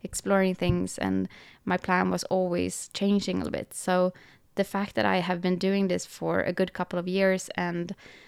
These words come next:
I have worked, uh, on my business and, and how I want to run my business, and realizing how I want my, to run my business the last year, um, year and a half,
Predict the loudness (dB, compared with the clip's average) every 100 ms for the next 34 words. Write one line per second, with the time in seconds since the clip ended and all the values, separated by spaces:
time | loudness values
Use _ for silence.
0 | -14 -4 -2 0 -2 -2 2 4 2 -2
1 | -14 -14 -16 -6 -2 -2 0 2 2 2
2 | 0 0 -2 -4 -2 -2 -2 -4 -4 -4
3 | -2 -4 -2 0 0 0 -2 -4 0 2
4 | 2 0 -2 -4 -4 -2 2 4 6 2
5 | 0 -4 -4 -4 -4 -6 -6 -8 -10 -10
6 | -4 -2 -2 -4 -6 -6 -8 -8 -4 -4
7 | -4 -10 -18 -20 -20 -20 -20 -8 0 2
8 | 2 0 -4 -4 -4 -4 -2 -2 -2 -2
9 | -2 -2 -2 -4 -18